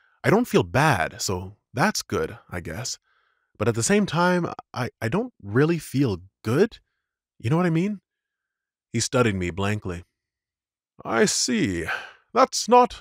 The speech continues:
altogether unexpected." He continued down his checklist.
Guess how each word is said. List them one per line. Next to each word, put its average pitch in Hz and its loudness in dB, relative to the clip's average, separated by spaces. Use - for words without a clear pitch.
altogether 180 6
unexpected." 117 0
He 123 -2
continued 156 0
down 110 0
his 92 -4
checklist. - -6